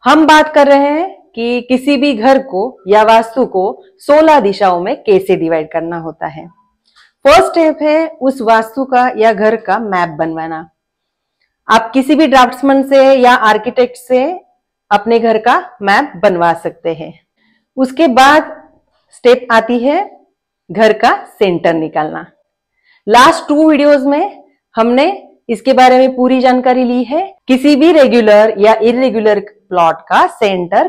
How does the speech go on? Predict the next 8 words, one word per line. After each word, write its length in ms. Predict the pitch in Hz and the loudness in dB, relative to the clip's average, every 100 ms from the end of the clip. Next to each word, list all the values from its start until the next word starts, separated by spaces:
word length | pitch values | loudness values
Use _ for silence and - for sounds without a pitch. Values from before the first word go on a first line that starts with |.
| - 226 | -4 -2
कैसे 320 | 185 - 175 | -2 -2 -6
निकालना 440 | 165 165 160 160 | -4 -6 -6 -8
होता 300 | 160 160 160 160 | -10 -12 -12 -12
है। 240 | 165 170 _ _ _ _ _ _ _ _ _ | -12 -20 _ _ _ _ _ _ _ _ _
इन 200 | 233 247 | 2 4
दोनों 300 | 247 254 320 | 4 4 4
videos 420 | 339 302 311 311 - | 2 2 0 -2 -6
की 200 | 302 | -4